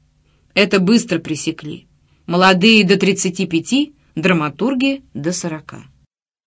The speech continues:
И реально году к восьмидесятому дело обстояло так. Молодые до сорока, драматурги — до сорока пяти. Ты старел, оставаясь молодым внутри подвижного ценза.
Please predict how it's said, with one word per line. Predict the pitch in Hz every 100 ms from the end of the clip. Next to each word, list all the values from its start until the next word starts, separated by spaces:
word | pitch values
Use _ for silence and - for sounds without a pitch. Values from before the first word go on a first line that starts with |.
| _
И | 208 240
реально | 285 339 311 208 196
году | 180 277 208
к | 190
восьмидесятому | 190 190 170 170 170 339 339 - 180 - _ _ _
дело | 165 175 330 320
обстояло | - - 175 190 196
так. | 165 147 - _ _ _ _ -
Молодые | 185 226 247 233 214
до | 190
сорока, | 196 226 254 294 370 381 _
драматурги — | 175 190 208 202 196 339 311 294 294 _ _
до | 165 180
сорока | 175 170 170 269
пяти. | 160 143 160 160 _ _ _ _ _ _ _
Ты | 247
старел, | 254 - 233 233 320 330 -
оставаясь | 254 - 247 247 240 240
молодым | 226 220 208 226
внутри | 196 208 214 202 208
подвижного | 180 170 196 175 180 180
ценза. | 175 170 160 151